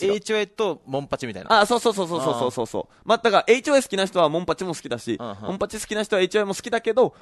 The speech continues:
Speaker 1: 別にそこが一緒ってわけではないよっていう感じ。
Speaker 2: はいはい、なるほど。
Speaker 1: そうそうそう。で、まあ、僕のどっちかというとメインは、
Speaker 2: うん。
Speaker 1: このやばいTシャツ屋さん。
Speaker 2: あ、そうなんだ。
Speaker 1: そうです。
Speaker 2: 内首よりはやばい方がいいんだ。
Speaker 1: そうです。うち、<laughs> やばい方がいいというか、
Speaker 2: うん。
Speaker 1: やばいTシャツ屋さんね。が良くて。
Speaker 2: あは。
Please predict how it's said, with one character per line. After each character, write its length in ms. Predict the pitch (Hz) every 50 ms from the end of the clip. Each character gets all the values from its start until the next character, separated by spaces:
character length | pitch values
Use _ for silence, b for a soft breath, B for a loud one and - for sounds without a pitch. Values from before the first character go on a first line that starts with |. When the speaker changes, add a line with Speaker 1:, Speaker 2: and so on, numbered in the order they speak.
| B B -
Speaker 1:
別 160 | 165 165 -
に 100 | 208 208
そ 140 | 185 - 180
こ 80 | - 180
が 100 | 185 131
一 140 | 160 160
緒 160 | - - - 214
っ 40 |
て 100 | - -
わ 60 | 143 139
け 100 | - 135
で 80 | 139
は 100 | 131 120
な 100 | 113 110
い 80 | 110 135
よ 60 | 170
っ 40 | 196
て 120 | - 120
い 60 | 117 104
う 40 | 98
感 80 | 92
じ。 40 | 92
Speaker 2:
は 40 | 87
い 40 | 90
は 60 | 90
い、 20 |
な 60 | 85 90
る 40 | -
ほ 40 |
ど。 200 | - _ _ _
Speaker 1:
そ 80 | - 113
う 40 | 101
そ 120 | - 95
う 40 | 90
そ 260 | - - 92 69 - - _
う。 40 | -
で、 280 | 170 208 196 - - _ _ _ _ _ _ _ _
ま 80 | - 180
あ、 20 |
僕 280 | 175 220 247 247 - 277
の 200 | 269 254 185 151
ど 100 | 139 185
っ 40 | -
ち 100 | - -
か 80 | 226 220
と 80 | 220
い 20 | 196
う 20 |
と 120 | - 180
メ 220 | 160 160 165 170 190
イ 80 | 202
ン 100 | 208 208
は、 220 | 208 - 190 - - _ _ _
Speaker 2:
う 40 | - 107
ん。 20 |
Speaker 1:
こ 60 | -
の 120 | 113 - - _ _
や 140 | - 131 135
ば 100 | 131 135
い 60 | 131
T 160 | - - 110 101
シ 80 | 110
ャ 20 | 104
ツ 100 | - 80
屋 80 | 80
さ 60 | -
ん。 40 | 139 -
Speaker 2:
あ、 20 |
そ 160 | 185 240 285
う 40 | 294
な 120 | 240 185
ん 80 | 147 113
だ。 140 | 95 92 67
Speaker 1:
そ 120 | - - 151
う 20 |
で 80 | 117 107
す。 120 | - - -
Speaker 2:
内 180 | 175 170 -
首 160 | - - 226 214
よ 80 | 208
り 80 | 208 233
は 160 | 220 165 139 - - _ _
や 180 | - 123 135 147
ば 120 | 143 151
い 120 | 151 147 135
方 240 | 127 139 131 117 120
が 80 | 165
い 120 | 135 113 110
い 20 |
ん 100 | 101 92
だ。 80 | - -
Speaker 1:
そ 140 | - -
う 40 | 131
で 60 | 104
す。 100 | - - -
う 100 | - 170
ち、 320 | - _ - 180 - 160 139
<laughs> 0 |
や 140 | 139 156 175
ば 100 | 185 214
い 40 | -
方 160 | - - 208
が 140 | 214 151 131
い 60 | 131
い 40 | 127
と 60 | 104
い 20 | 110
う 40 |
か、 120 | 104 110 117
Speaker 2:
う 80 | 110
ん。 40 | 78
Speaker 1:
や 100 | 104 127
ば 80 | 135 143
い 60 | -
T 140 | - 127 113
シ 80 | -
ャ 40 | 123
ツ 100 | - -
屋 60 | 95
さ 80 | - 117
ん 80 | 98 101
ね。 120 | 113 170 b b b b b b b -
が 180 | 131 131 120
良 120 | 80 123 123
く 100 | - -
て。 260 | - 113 110 104 - -
Speaker 2:
あ 160 | - 107 98
は。 220 | 90 98 92 -